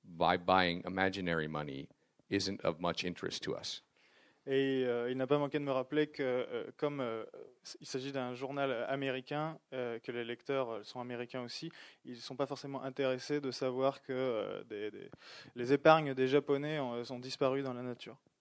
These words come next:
Speaker 1: And so I explained that even though Mount Gox was located in Tokyo, that about ninety-nine percent of their customers were from,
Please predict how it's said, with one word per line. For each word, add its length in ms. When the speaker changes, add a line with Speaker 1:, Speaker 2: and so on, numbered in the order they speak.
Speaker 1:
And 100
so 160
I 60
explained 640
that 380
even 260
though 140
Mount 260
Gox 480
was 400
located 500
in 120
Tokyo, 500
that 160
about 380
ninety-nine 800
percent 340
of 60
their 120
customers 680
were 120
from, 460